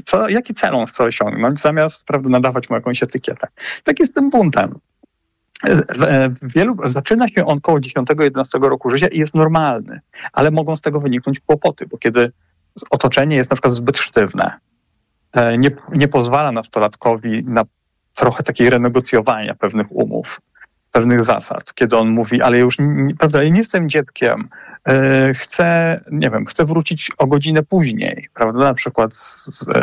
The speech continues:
do domu. No i teraz, jeżeli będziemy go traktować tak, wciąż tak, jakby miał siedem, osiem lat, on zacznie postrzegać, że to jest nieadekwatne, za-, zaobserwuje, że jego znajomi, koledzy z klasy, koleżanki z klasy mają inaczej, no więc zacznie postrzegać to w kategoriach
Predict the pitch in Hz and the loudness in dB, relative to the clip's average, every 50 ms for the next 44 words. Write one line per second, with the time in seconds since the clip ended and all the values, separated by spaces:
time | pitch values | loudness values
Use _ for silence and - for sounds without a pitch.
0 | - 117 - 117 - - - - - - - _ _ _ - - - - _ _ | 2 2 0 0 0 -2 -4 -6 -8 -12 -20 _ _ _ -20 -20 -20 -20 _ _
1 | - 123 120 120 156 147 147 143 - - - - _ _ _ _ _ _ _ _ | -2 -2 0 2 2 0 0 -2 -4 -10 -16 -20 _ _ _ _ _ _ _ _
2 | - 139 139 131 135 143 135 135 131 135 131 131 139 131 127 135 131 135 123 - | 0 2 2 4 4 2 2 2 2 2 2 2 2 2 2 0 0 -2 -4 -2
3 | 127 123 123 - - 135 131 - - - 123 120 - - - - 117 123 120 120 | 0 0 0 0 -4 -8 -8 -4 0 0 0 0 0 -2 -2 0 2 2 2 2
4 | 117 120 120 - - 131 120 120 123 123 - - 135 123 110 104 113 139 - - | 2 2 0 0 0 0 2 2 0 0 0 2 2 2 2 2 0 0 0 0
5 | 139 127 131 - - 120 - - 120 - - 131 117 123 117 - - 113 - 117 | 0 0 0 -2 -2 -4 -4 -4 -4 -2 0 2 2 2 0 0 -4 -2 0 0
6 | 113 113 120 117 - - - - - 120 120 131 147 147 139 123 135 123 123 - | 0 0 0 -2 -2 -2 -4 -2 0 0 2 2 0 0 -2 -2 -2 -2 -2 0
7 | 131 127 120 113 - - 120 117 117 117 113 110 117 110 110 107 104 107 104 107 | 0 0 0 0 -2 -6 -6 -4 -2 -2 0 0 0 0 0 -2 -2 0 0 2
8 | 110 107 107 107 110 - - - - - - - _ - 117 113 113 110 110 - | 2 0 0 -2 -4 -8 -12 -16 -20 -20 -20 -6 _ 0 2 2 2 0 -4 -2
9 | - - 107 101 - 110 - 117 107 110 113 110 104 104 - 95 - - - 104 | 0 0 0 0 -2 -2 0 2 2 2 2 0 0 -2 -6 -10 -6 -2 0 0
10 | 104 104 - - 110 110 110 113 110 - - 127 117 113 - - - - 123 147 | 0 0 0 0 0 2 2 2 0 0 0 0 0 0 -2 -2 -2 0 0 0
11 | 185 - - - _ - - 131 131 139 131 117 117 110 - - - 123 131 131 | 0 -2 -4 -10 _ -2 0 0 2 2 2 0 0 -2 -4 -4 -4 -4 -2 -2
12 | - 139 - - - - 127 131 - - - - - 139 - - 135 - 127 123 | -4 -6 -4 -4 -2 -2 -2 -2 -4 -4 -2 -2 -2 0 0 -2 -2 0 2 2
13 | 117 127 127 131 | 2 0 0 -4